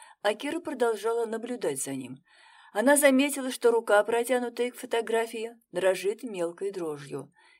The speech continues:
Илья и сам знал об этом, поэтому старался двигаться как можно быстрее, чтобы скрыть это от нее. Получалось слишком резко, почти испуганно.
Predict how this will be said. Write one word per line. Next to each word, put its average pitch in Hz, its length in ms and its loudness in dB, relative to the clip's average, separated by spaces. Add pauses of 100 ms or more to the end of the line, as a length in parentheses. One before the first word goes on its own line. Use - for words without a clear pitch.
Илья 208 320 4
и 294 120 2
сам 185 560 2
знал 170 360 -4
об 170 140 -6
этом, 170 320 -8 (280)
поэтому 220 400 0
старался 226 500 2
двигаться 208 420 -4
как 202 220 -2
можно 202 260 -4
быстрее, 165 640 -4 (120)
чтобы 196 300 -2
скрыть 226 400 -4
это 160 180 -6
от 160 100 -6
нее. 156 360 -8 (400)
Получалось 247 560 4
слишком 226 460 -6
резко, 185 520 0 (280)
почти 135 380 -10
испуганно. 147 640 -6